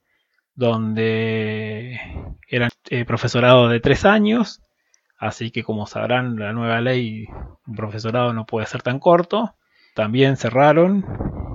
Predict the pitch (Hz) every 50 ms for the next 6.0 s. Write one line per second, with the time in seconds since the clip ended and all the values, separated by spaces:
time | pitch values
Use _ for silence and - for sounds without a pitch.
0 | - - _ _ 123 120 120 120 120 117 117 117 113 113 113 117 117 113 113 113
1 | 117 110 - 139 139 143 151 156 156 160 160 - 185 190 190 180 - _ _ _
2 | _ _ _ _ _ _ _ _ _ - 120 117 117 113 120 123 117 120 120 120
3 | 127 135 147 160 151 143 143 143 143 139 139 151 156 147 - - 160 160 151 127
4 | 127 131 135 127 127 127 127 127 131 131 123 - - 143 147 156 175 180 170 -
5 | - 120 113 117 117 117 - 131 123 120 117 117 - _ - 131 117 - -